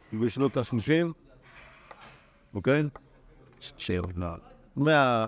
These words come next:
Speaker 1: אה, באלו?
Speaker 2: לפני רבי יונה.
Speaker 1: סוף שנות העשרים. לא, לא, לא, זה לא לפני רבי יונה, לפני רבי שמעון גמליאל, אוקיי? אז
Speaker 2: כן.
Speaker 1: בשנת מאה, נגיד, עשרים וחמש כזה,
Speaker 2: אוקיי.
Speaker 1: אוקיי? ח-, שוב,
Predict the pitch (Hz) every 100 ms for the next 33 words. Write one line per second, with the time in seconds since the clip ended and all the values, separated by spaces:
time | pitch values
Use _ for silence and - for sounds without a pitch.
0 | - - 123 127 135 113 98 - 131 -
1 | - 135 123 180 165 160 143 131 - 185
2 | 135 160 139 117 143 - _ - 135 123
3 | 87 123 202 220 156 156 175 - 123 107
4 | 92 90 143 160 123 139 131 151 117 _
5 | _ _ _ 98 147 151 - - 95 -
6 | - 127 127 - - - - _ - -
7 | - - - - - _ _ _ 139 123
8 | - 165 160 - 151 147 113 - - -
9 | - 127 117 101 - 120 113 95 98 143
10 | - 139 175 165 - _ - - 90 -
11 | _ 113 101 151 160 151 - 131 131 135